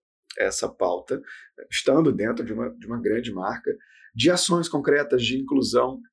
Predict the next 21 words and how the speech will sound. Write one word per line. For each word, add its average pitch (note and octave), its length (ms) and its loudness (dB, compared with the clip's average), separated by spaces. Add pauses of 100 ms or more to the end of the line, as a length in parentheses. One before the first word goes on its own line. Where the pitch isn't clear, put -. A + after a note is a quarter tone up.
(140)
desse A#2+ 400 4
público A#2+ 480 -4 (520)
e A2+ 160 -4
do A#2 100 -2
que - 100 -8
pode C#3 220 2
ser C#3+ 120 0
feito C3+ 520 0
pra C3+ 400 2 (500)
evitar C#3+ 680 0
esse - 120 -6
tipo - 140 -10
de G2 120 -8
embate, - 440 -2
até, - 180 -4
na B2+ 100 -8
verdade, B2+ 360 0
o - 260 -8
contrário, - 420 0
né? - 100 -8
Estimular C#3 760 4